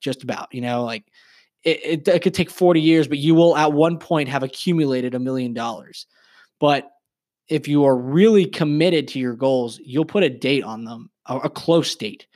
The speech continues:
right? If they're closer, if they're smaller, not like, "I'm gonna make ten million dollars tomorrow." It's like, "No, mm, probably not." All right.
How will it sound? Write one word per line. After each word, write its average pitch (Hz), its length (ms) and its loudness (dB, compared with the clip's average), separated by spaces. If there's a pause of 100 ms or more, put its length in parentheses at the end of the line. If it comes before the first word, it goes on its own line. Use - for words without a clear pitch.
(380)
right? 131 160 -2
If 135 100 -8
they're 143 120 0
closer, 127 600 -4 (320)
if 131 100 -14
they're 139 120 -2
smaller, 143 520 0
not 131 220 -2
like, 127 220 -2 (120)
"I'm 143 140 -2
gonna 151 100 0
make 143 160 -2 (200)
ten 170 160 0
million 156 200 2
dollars 147 280 2
tomorrow." 139 260 0
It's 117 100 -12
like, 117 120 -14
"No, 139 260 -4 (160)
mm, 165 320 -6
probably 151 180 -2
not." 131 300 -2
All 139 100 -6
right. 131 220 -4